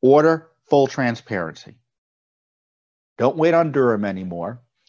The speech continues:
And also separately appoint a special counsel. Now that, you know, that may be for no good,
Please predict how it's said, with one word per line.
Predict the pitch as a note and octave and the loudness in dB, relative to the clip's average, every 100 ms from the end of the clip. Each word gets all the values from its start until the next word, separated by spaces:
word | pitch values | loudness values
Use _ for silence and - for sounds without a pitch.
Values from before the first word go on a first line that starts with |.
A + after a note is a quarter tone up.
| _ | _
And | A#2+ A#2+ | -2 2
also | D#3 - C3 | 2 0 -4
separately | - C3 D3+ C3 B2+ | 0 -2 -2 -4 -4
appoint | A#2 B2 A2 | -4 -4 -4
a | |
special | G#2 G#2+ G2 G2+ | -6 -8 -8 -10
counsel. | - G2+ G2 F2+ | -10 -10 -12 -12
Now | F#2+ A#2 | -8 -4
that, | G3+ - | -4 -4
you | - | -4
know, | D#3 B2+ B2 _ _ _ D3 | -4 -4 -6 _ _ _ _
that | - D#3+ | -8 -6
may | C#3+ C#3 | -6 -4
be | C#3+ C#3 B2+ _ | -4 -6 -8 _
for | _ - A#2 A2+ - _ | _ -6 -6 -6 -16 _
no | G#2+ A2+ C3+ | -6 -2 0
good, | C3+ D3 B2 | 0 0 -2